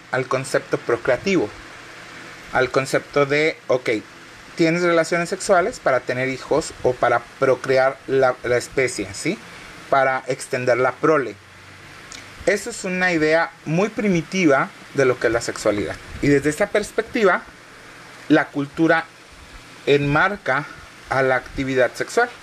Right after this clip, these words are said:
Dice, <clears throat> obviamente dicta contenidos a las conductas, a la manera de experimentar y a los actos sexuales en relación a la sociedad.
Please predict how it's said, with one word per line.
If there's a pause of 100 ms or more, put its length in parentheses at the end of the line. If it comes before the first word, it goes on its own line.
(840)
Dice, (140)
<clears throat>
obviamente
dicta
contenidos
a
las
conductas, (600)
a
la
manera
de
experimentar (560)
y
a
los
actos
sexuales (720)
en
relación
a
la
sociedad.